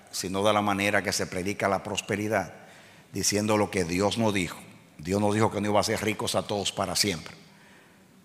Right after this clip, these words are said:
Dios dijo que nos iba a suplir nuestras necesidades, no que nos iba a hacer ri-, ricos a todos. Y Dios me ha revelado que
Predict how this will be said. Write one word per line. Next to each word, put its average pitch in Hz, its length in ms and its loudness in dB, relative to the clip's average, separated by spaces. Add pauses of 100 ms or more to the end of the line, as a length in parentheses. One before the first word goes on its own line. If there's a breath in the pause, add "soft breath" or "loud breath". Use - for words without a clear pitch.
(140)
Dios 95 300 2
dijo 110 200 2
que 98 120 0
nos 92 180 -2
iba 120 120 0
a 117 40 0
suplir 107 300 -2
nuestras 104 340 -2
necesidades, 92 720 -2
no 104 140 -2
que 117 100 -2
nos 104 160 -2
iba 104 120 -2
a - 20 -2
hacer 95 180 -2
ri-, 98 120 -4 (160)
ricos 104 360 -4
a 87 100 -2
todos. 67 460 -10 (3000 soft breath)
Y 101 120 -2
Dios 107 220 2
me 123 60 6
ha 117 60 6
revelado 113 480 6
que 92 200 0